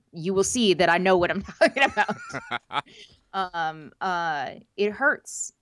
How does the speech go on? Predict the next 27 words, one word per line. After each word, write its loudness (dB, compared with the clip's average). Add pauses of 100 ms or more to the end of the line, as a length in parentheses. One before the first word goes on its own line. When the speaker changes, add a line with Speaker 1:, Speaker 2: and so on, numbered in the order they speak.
(120)
Speaker 1:
but, 4 (140)
and -6
so, -4
you 0
know, -6
you -6
know, -8 (120)
i-, -14
if -2
you 2
are, 4 (180)
uh, -2 (600)
you -4
can 2
make 2
that 4
decision -4
to -4
eat -2
that 2 (120)
because -6 (500)
you, -6
you -6
know, -6
you -6
have 0
a, -2